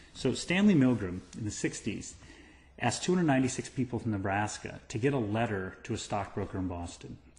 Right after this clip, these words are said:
Now, the rule is they could only send the letter to someone they knew on a first-name basis. And what he found is that, on average, of the letters that got there, it took about six steps.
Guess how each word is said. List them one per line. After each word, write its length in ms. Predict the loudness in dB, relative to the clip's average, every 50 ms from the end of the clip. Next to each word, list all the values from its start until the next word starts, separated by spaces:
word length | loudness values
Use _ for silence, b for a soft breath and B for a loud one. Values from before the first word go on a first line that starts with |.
| -12 -8
Now, 80 | -4 -2
the 100 | 0 4
rule 200 | 6 6 6 6
is 100 | 4 2
they 80 | 0
could 140 | -2 -2 -2
only 300 | 0 0 2 2 2 2
send 280 | 0 0 0 0 0 0
the 60 | 0
letter 160 | -2 -2 -4
to 60 | -6
someone 360 | -6 -6 -4 -2 0 0 2 2
they 80 | 2
knew 440 | 0 2 2 2 2 2 2 -2 -4 B B B B B B B B
on 100 | -4 -4
a 20 | -4
first-name 520 | -2 -2 -2 -2 0 -2 -2 0 0 -2
basis. 600 | -2 -4 -6 -6 -8 -12 -14 -16 -18 -18 -20 -20 -20 -20 -20 -16 -10 -6
And 80 | -4
what 100 | 0 0
he 60 | 0 0
found 340 | -2 -2 -2 0 0 0 0
is 80 | 0 0
that, 120 | -4 -4 -6 -12 -4
on 220 | 0 2 2 4 4
average, 320 | 2 2 2 0 0 -2
of 80 | -2 -2
the 80 | -2
letters 280 | -2 -2 -2 -4 -4 -6
that 160 | -8 -8 -6
got 220 | -4 -4 -4 -2 -2
there, 240 | -2 -2 -2 -4 B B B B B B B -6
it 180 | -6 -6 -4 -4
took 180 | -6 -4 -4
about 400 | -2 0 0 0 0 0 -4 -8
six 300 | -10 -10 -8 -8 -8 -8
steps. 580 | -10 -10 -10 -12 -12 -14 -14 -18 -20 -20 -20